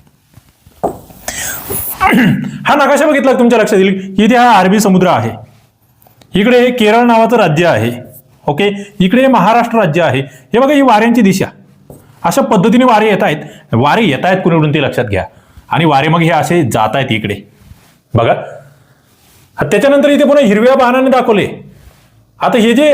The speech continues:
आहेत ते नॉर्थ ईस्ट दाखवलेले आहेत हिरव्या बाणाने, जे हिवाळ्यामधले असतात,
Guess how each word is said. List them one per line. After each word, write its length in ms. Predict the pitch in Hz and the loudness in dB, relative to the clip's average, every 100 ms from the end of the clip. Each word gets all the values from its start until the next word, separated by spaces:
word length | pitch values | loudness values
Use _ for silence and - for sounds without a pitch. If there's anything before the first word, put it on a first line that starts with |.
| - | 2
आहेत 480 | 190 202 226 190 185 - - - | 2 2 2 0 -2 -10 -8 -2
ते 80 | 254 | 2
नॉर्थ 420 | 214 226 269 285 | 4 2 2 0
ईस्ट 260 | 285 - | -2 0
दाखवलेले 420 | 233 202 214 190 170 | -2 0 0 2 0
आहेत 320 | 104 113 - - _ - | 0 -4 -10 -20 _ -6
हिरव्या 200 | 160 190 | 0 2
बाणाने, 300 | 185 139 113 95 - - 143 | 2 0 -4 -6 -12 -4 0
जे 80 | 202 | 2
हिवाळ्यामधले 500 | 185 202 202 185 170 | 2 2 2 0 0
असतात, 300 | 131 123 | -2 -4